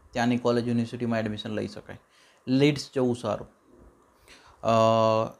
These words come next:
સ્કોટલેન્ડ સાઇડ તમે જઈ શકો છો, અ, જેની અંદર હું તમને કહું કે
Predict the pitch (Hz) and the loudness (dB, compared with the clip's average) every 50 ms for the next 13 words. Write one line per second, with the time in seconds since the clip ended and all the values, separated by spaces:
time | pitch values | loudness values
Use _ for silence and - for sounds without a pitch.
0 | _ - - - - 156 160 160 - 185 180 175 156 - 165 156 147 - 156 143 | _ -20 -20 -2 2 2 2 2 2 0 0 0 0 0 0 0 0 -2 -4 -4
1 | 143 131 127 131 127 123 131 127 120 123 120 120 - 139 139 139 143 143 - - | -2 -2 -2 -2 -2 -2 -4 -6 -4 -4 -4 -4 -2 -4 -4 -4 -4 -6 -8 -8
2 | - 110 113 113 113 113 113 117 123 127 131 139 143 139 143 139 139 131 135 131 | -4 -2 0 0 0 0 0 -2 -2 -2 -2 -2 -2 -4 -4 -4 -4 -4 -4 -4
3 | 135 135 135 127 123 127 123 123 123 120 - - 135 131 135 135 135 135 135 135 | -4 -4 -4 -4 -4 -2 -2 -2 -2 -2 -6 -8 -8 -6 -4 -2 -2 -2 -2 -4
4 | 131 | -4